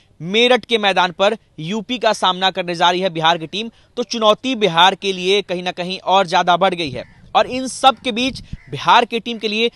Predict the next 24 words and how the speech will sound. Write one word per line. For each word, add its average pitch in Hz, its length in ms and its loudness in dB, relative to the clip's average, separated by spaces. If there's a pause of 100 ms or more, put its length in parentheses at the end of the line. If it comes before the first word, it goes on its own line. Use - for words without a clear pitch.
(160)
सबसे 262 520 2
बड़ी 226 320 2
चुनौती 208 380 0
होने 196 220 -2
वाले 190 220 4
हैं 185 300 -4 (260)
भारतीय 190 600 4
तेज 214 340 -4
गेंदबाज 190 540 2 (260)
भुवनेश्वर 196 560 -2
कुमार। 156 340 0
जी 170 160 -8
हाँ, 160 220 -2
भारतीय 160 320 -2
तेज 196 200 -4
गेंदबाज 190 280 2
भुवनेश्वर 185 380 -8
कुमार 190 220 -2
स्विंग 190 220 -10
के 185 120 -2
सुल्तान 170 360 0
कहे 196 160 -4
जाते 185 280 -2
हैं 185 200 -2